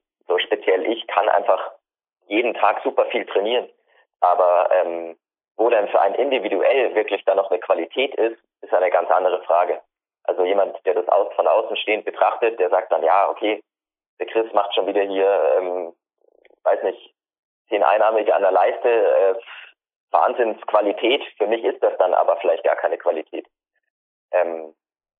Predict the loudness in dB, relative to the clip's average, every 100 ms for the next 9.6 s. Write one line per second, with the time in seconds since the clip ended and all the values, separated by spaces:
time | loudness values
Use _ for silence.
0 | _ -4 -2 0 0 0 -4 -8 _ -4
1 | -2 -2 0 0 0 -4 -10 _ _ _
2 | _ _ _ _ _ _ _ _ _ -6
3 | -6 -8 -8 -2 0 -2 -8 -14 _ _
4 | _ _ _ _ _ _ -20 -4 2 2
5 | 2 0 -6 -4 0 0 0 0 -2 -2
6 | -10 -18 _ -4 -4 -4 -10 -20 -20 _
7 | -2 0 -2 -4 -8 -4 -2 -2 -2 -2
8 | -4 -4 -4 -2 -4 -2 -6 -4 -2 -4
9 | -6 -6 -2 -2 -2 -6